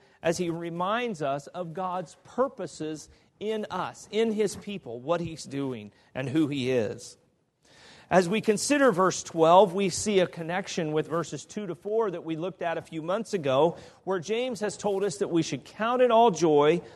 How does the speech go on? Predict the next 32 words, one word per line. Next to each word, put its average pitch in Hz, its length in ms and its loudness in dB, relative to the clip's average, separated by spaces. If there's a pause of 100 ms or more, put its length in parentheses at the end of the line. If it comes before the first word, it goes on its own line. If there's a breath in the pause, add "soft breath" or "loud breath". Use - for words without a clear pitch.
my 147 160 2
brothers, 135 580 2
when 190 160 0
you 190 100 2
meet 196 300 0
trials 214 560 4
of 190 80 0
various 190 460 4
kinds. 123 680 -2 (320 loud breath)
For 143 140 2
you 170 160 2
know 190 240 10
that 196 180 6
the 180 80 0
testing 226 480 2
of 190 120 4
your 160 100 4
faith 208 460 0
produces 175 440 -4
steadfastness, 170 1000 -2 (300 loud breath)
and 165 160 0
let 160 160 0
steadfastness 214 920 0
have 156 180 4
its 135 160 -4
full 233 300 4
effect, 131 500 0 (300 soft breath)
that 156 220 -4
you 175 60 -6
may 165 140 4
be 160 140 0
complete, 214 720 -8